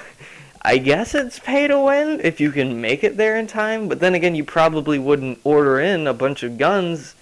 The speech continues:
if you already had a bunch of guns. So you're gonna try to defend and get to your package with no guns.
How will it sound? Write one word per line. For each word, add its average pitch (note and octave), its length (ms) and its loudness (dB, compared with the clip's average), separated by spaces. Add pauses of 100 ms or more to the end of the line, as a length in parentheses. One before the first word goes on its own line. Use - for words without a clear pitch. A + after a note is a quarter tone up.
(240)
if B2+ 280 -2
you B2+ 160 2
already B2+ 300 2
had G#3 300 -4
a A3+ 60 -2
bunch B2 280 -2
of A#2+ 100 -4
guns. B2 440 -4 (480)
So A#2+ 200 2
you're D3+ 180 2
gonna D#3 220 0
try D#3+ 340 0
to C3+ 160 2
defend E3+ 760 0
and C3 200 -2
get F3 180 0
to D3+ 120 -6
your D#3+ 200 0
package D3+ 500 -2
with A#2 160 -6
no C3 180 -4
guns. B2+ 520 -4